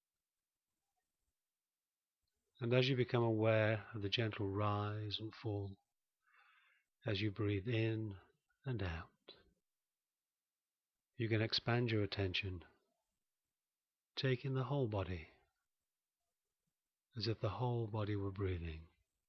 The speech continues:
helping you to be aware of all the sensations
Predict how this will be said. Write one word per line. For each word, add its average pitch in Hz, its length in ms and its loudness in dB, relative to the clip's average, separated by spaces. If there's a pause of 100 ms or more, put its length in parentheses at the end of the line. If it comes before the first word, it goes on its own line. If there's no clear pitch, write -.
(1800)
helping 139 320 4
you 131 100 2
to 127 120 -2
be 117 140 6
aware 104 540 2 (300)
of 110 120 -2
all 107 140 2
the 107 100 0
sensations 110 1200 0